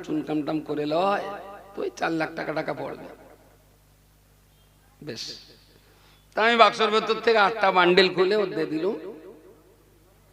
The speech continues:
"দে, তুমি একটা ঘর করে নিও।" "জব্বার, তোমার খবর?"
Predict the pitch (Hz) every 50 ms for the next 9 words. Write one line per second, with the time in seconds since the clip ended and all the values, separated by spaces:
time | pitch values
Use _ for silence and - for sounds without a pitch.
0 | _ _ - 170 156 - 160 160 160 151 160 165 165 143 135 160 139 123 - 139
1 | 139 143 135 - - - - - - - - - - - - - - _ _ _
2 | _ _ _ _ _ _ _ _ _ _ _ _ _ _ - - - - - -
3 | - - - - - - - - - - 175 208 196 226 220 208 208 208 214 220
4 | 214 220 226 220 226 233 240